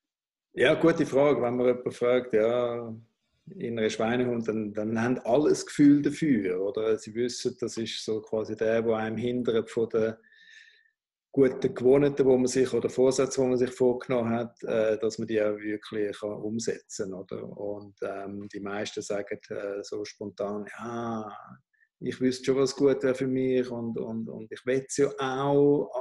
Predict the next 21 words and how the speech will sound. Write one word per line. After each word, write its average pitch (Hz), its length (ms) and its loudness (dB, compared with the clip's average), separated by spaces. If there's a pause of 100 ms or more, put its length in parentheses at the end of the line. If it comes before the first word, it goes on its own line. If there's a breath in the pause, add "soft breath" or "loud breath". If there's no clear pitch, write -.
aber 143 300 0
irgendwie 131 580 -2
der - 60 -10
innere 123 320 -2
Schweinehund 120 480 -10
ist 113 100 -12
halt 117 160 -4
stärker, 117 560 -2
wenn 117 160 -6
Schoki 117 380 -6
auf 113 60 -8
dem 117 180 -8
Tisch 110 320 -6
liegt 107 480 -6
oder 107 200 -6
wenn 104 140 -10
ich 107 80 -12
schon 110 140 -8
auf 107 80 -8
dem 104 80 -12
Sofa 107 380 -6